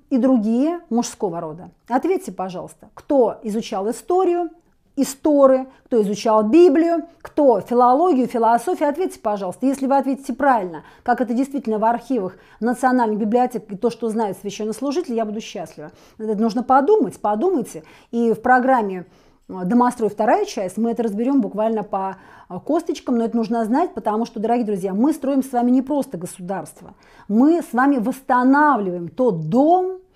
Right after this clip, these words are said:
ту империю наших народов, которая была. И если наша платформа будет, эм, создана не нашими руками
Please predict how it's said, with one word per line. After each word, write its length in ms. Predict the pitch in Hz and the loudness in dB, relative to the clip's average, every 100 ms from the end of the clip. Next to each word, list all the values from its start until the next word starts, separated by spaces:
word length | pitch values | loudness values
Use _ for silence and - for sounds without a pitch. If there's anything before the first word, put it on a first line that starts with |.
| _ _ | _ _
ту 180 | 254 254 | 0 0
империю 720 | 240 226 - 262 349 330 214 | 2 0 2 2 4 2 0
наших 340 | 220 214 220 | 0 -2 -6
народов, 460 | 240 240 247 180 170 | -2 0 0 -2 -6
которая 300 | 196 233 247 | -8 -4 -4
была. 440 | 254 254 170 175 _ - - - | -2 -4 -4 -10 _ -20 -14 0
И 80 | |
если 320 | 240 349 - 302 | 4 4 4 4
наша 300 | 320 320 294 | 4 2 0
платформа 1000 | 254 294 294 - 339 339 233 175 - - _ _ | 4 4 2 -4 0 2 2 -2 -10 -16 _ _
будет, 440 | 208 285 254 247 208 | 2 2 4 0 -2
эм, 400 | 214 220 220 208 | -4 -4 -4 -6
создана 380 | - 269 233 | -2 2 2
не 160 | 254 277 | 4 4
нашими 440 | 277 220 - 214 | 4 2 -2 -2
руками 680 | 233 233 233 214 170 156 143 | -2 -2 -2 -4 -4 -14 -18